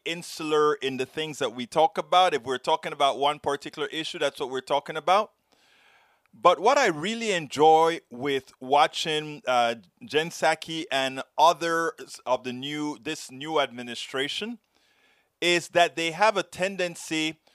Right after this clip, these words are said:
to always ding the evil on the other side whenever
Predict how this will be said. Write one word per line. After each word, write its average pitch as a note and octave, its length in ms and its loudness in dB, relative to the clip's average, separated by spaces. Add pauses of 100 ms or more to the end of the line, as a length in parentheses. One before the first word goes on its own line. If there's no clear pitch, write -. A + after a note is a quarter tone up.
(340)
to D3+ 200 -4 (100)
always F#3 800 4 (500)
ding D#3+ 480 0 (880)
the B2+ 140 -2 (140)
evil F#3 580 0 (400)
on D3 200 0
the C3+ 180 -4
other D3 220 2
side C#3 600 0 (480)
whenever F3 960 2